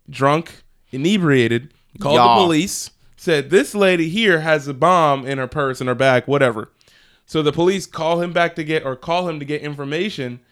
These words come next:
Speaker 1: and he gives them a different description of a different woman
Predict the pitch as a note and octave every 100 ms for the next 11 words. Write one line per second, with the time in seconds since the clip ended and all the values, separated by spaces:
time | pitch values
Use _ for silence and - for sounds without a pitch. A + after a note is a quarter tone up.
0 | _ _ - C#3+ D#3+ C#3 E3 D3+ E3 C#3
1 | C3+ B2 A#2 - F3 F3 F3 D#3+ D3 -
2 | - E3+ - C#3 A#2+ A#2+ _ _ _ _
3 | C#3+ C3 B2 - D3+ D3 E3 C#3 C3 C#3
4 | E3+ C#3 A#2 A#2+